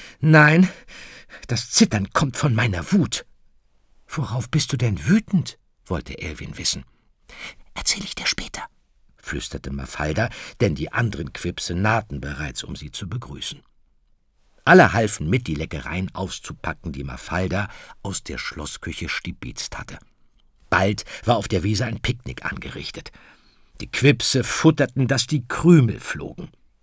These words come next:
Krepp trat missmutig von einem Huf auf den anderen und grummelte: „Ich bin nur unter Protest hier.“ Einen Karren ziehen, als wäre ich ein alter Kutschengaul. Doch das Knopsen und Knuspern, mit dem die Quipse Himbeertorte, Haselnusspudding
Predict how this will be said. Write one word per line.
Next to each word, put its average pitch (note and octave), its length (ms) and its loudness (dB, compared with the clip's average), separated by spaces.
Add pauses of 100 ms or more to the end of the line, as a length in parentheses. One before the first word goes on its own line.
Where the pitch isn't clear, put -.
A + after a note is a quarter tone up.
(140)
Krepp G2+ 360 0 (320)
trat G2+ 380 2
missmutig A#2 880 0
von D2+ 260 -8
einem F2 440 -4
Huf F#2+ 260 -2
auf - 180 -12
den E2 180 -4
anderen A#2+ 420 0
und A#2 200 -2
grummelte: C3+ 480 4 (260)
„Ich - 240 -4
bin E3+ 200 10
nur D#3+ 200 8
unter G3+ 240 8
Protest - 580 4
hier.“ - 240 -8 (380)
Einen - 260 -16 (100)
Karren F2+ 380 -2
ziehen, D#2+ 500 -4 (260)
als A#2 200 -2
wäre C#3+ 240 6
ich D3+ 120 6
ein D#3 120 4
alter C#3+ 260 4
Kutschengaul. - 960 0 (960)
Doch A#2 100 -4
das - 220 0
Knopsen E3+ 500 0
und B2 200 -6
Knuspern, A2+ 560 2
mit G2+ 180 0
dem A2+ 220 2
die F2 100 -4
Quipse - 380 -4
Himbeertorte, E2+ 840 -6
Haselnusspudding G#2+ 1040 0